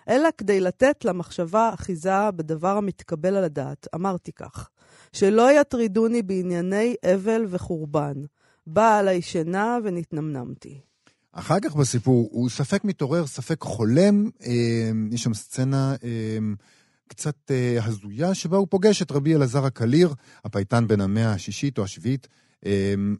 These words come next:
Speaker 2: ובסופו של דבר הוא חותם את הסיפור באיזה סוג של התפכחות. הוא אומר לעצמו, לאחר שהלך לו, עמדתי והרהרתי, אם כן טעות הייתה בידי שאמרתי שאין רואים שום שינוי בעולמות,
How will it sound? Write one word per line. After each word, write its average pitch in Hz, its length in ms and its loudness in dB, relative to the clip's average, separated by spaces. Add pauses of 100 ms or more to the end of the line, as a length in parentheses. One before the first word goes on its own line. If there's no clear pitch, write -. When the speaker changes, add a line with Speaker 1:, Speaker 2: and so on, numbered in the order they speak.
Speaker 2:
ובסופו 107 1200 -2
של 196 120 2
דבר 190 180 2
הוא 180 140 0
חותם 127 360 0
את 151 100 -2
הסיפור 151 580 -2
באיזה 123 320 0
סוג 170 200 -6
של 190 140 -2
התפכחות. - 540 -4
הוא 135 80 -2
אומר 135 180 0
לעצמו, 147 480 0 (340)
לאחר 123 400 6
שהלך 131 480 2
לו, 147 160 2
עמדתי 117 400 0
והרהרתי, 95 640 -4 (800)
אם 139 140 2 (120)
כן 185 280 4
טעות 190 600 2
הייתה 143 280 6
בידי 110 380 4
שאמרתי 107 500 -2
שאין 110 300 0
רואים 104 380 0
שום 107 220 -4
שינוי 104 380 -4
בעולמות, 95 720 -4